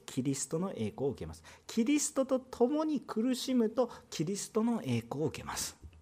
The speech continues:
もう一回言いますよ。キリストと共に苦しむと、キリストの栄光を受けます。えー、八節から十三節なんですが、まず八節を読むと、「イエス・キリストのことに心を留めていなさい」と書いています。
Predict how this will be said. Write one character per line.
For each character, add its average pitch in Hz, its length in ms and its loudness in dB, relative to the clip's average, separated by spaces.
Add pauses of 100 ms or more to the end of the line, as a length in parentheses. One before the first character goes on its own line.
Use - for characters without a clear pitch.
(1200)
も 117 80 0
う - 0 -
一 - 20 0
回 113 140 4
言 104 40 4
い - 20 0
ま 101 80 -4
す - 60 -10
よ。 - 80 -12 (240)
キ - 140 -2
リ 214 120 6
ス 214 100 0
ト 202 100 6
と - 380 2
共 254 520 12
に 277 220 8 (220)
苦 147 200 4
し 135 180 2
む 101 120 4
と、 196 240 -2 (140)
キ 127 120 -2
リ 107 120 0
ス - 100 -10
ト 143 120 -2
の 175 100 0
栄 95 120 -4
光 110 160 -6
を - 20 -2
受 - 100 -8
け - 60 -12
ま 73 100 -14
す。 - 180 -20 (1200)
え 131 160 -2
ー、 - 20 -4
八 226 180 4
節 381 280 2
か - 100 4
ら 127 80 4
十 127 160 0
三 151 220 2
節 82 200 -8
な 78 120 -6
ん 76 60 -6
で 78 60 -10
す - 120 -12
が、 143 180 -2 (760)
ま 277 120 6
ず 277 80 8
八 233 120 6
節 240 220 6
を 139 40 8
読 135 60 10
む 127 80 6
と、 139 100 6
「イ 170 120 4
エ 381 100 8
ス・ - 140 2
キ - 120 -8
リ 254 100 4
ス - 100 0
ト 277 80 4
の 277 140 6
こ 262 120 4
と 254 160 4
に 240 180 6
心 - 420 -2
を 143 100 4
留 - 200 -4
め 165 100 0
て 196 100 -2
い 190 80 0
な 190 140 -2
さ 277 160 0
い」 269 60 -4
と - 140 -20
書 95 80 -6
い 90 60 -8
て - 100 -20
い 110 60 -20
ま 101 80 -20
す。 - 180 -10